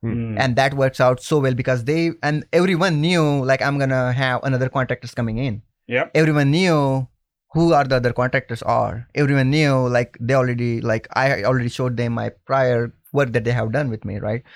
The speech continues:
Speaker 3: I already know, like, okay, they are trustwor-, trustworthy, and, uh, J-, they were also worked on the Jeff other properties as well. So they already knew. So there was a competition among them, right? And they gave me the best price that I wouldn't even negotiated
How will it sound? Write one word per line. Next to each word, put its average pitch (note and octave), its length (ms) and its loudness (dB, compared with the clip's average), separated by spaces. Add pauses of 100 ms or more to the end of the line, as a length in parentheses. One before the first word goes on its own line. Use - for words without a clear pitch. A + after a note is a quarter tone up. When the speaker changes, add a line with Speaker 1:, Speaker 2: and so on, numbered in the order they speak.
(180)
Speaker 3:
I B2 100 0
already B2 180 2
know, B2 160 4
like, A2 200 0 (120)
okay, A2+ 240 0
they A#2+ 120 0
are B2+ 140 4
trustwor-, A#2+ 380 -4 (160)
trustworthy, A#2+ 480 -2
and, A#2 260 0
uh, A2 140 0
J-, A2+ 260 -2
they A2+ 220 -4
were A#2 140 0
also A2+ 200 -4
worked A#2 220 -2
on A2+ 100 -2
the A2 60 -2
Jeff C3+ 320 -4
other C3+ 160 2
properties A2+ 380 -2
as G#2+ 120 -2
well. C3 260 0 (320)
So C3 120 -4
they C3+ 80 4
already B2+ 160 2
knew. C3+ 100 4
So B2+ 220 2
there C#3+ 200 4
was D3+ 160 2
a B2 60 -4
competition C#3 600 -2
among A2+ 240 -2
them, A2 280 -4 (120)
right? A2+ 260 -4 (120)
And A#2 460 0
they D3+ 140 2
gave C#3+ 180 2
me C3 100 0
the A#2 100 -2
best B2+ 420 -4
price A#2 460 -2 (320)
that D3+ 320 -2
I B2+ 100 2
wouldn't D3+ 420 2
even C3 300 2
negotiated B2 640 -2